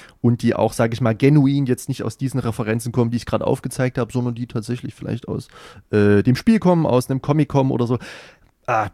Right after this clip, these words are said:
da bin ich mir jetzt gar nicht sicher. Ähm, ja, wie gesagt, das Zeitloop-Konzept war ganz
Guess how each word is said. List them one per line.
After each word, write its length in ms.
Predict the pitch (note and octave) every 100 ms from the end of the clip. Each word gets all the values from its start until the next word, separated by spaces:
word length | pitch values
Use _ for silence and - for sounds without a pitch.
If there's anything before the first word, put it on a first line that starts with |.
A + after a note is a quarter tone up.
| -
da 100 | A2+
bin 180 | C#3+ E3
ich 140 | -
mir 80 | C#3
jetzt 160 | C3
gar 140 | C3 A#2+
nicht 120 | A2+
sicher. 300 | D#3+ A3 G3+ - - - -
Ähm, 720 | C3 C3+ C3+ C3+ C3 C3 B2+ G#2+ _ A#2+
ja, 200 | A2 G#2
wie 80 |
gesagt, 280 | A#2+ A#2 -
das 80 | C3
Zeitloop-Konzept 800 | D#3 F3 G3 D#3+ D3+ C#3+ D#3 - - - -
war 140 | C3 D#3
ganz 160 | D#3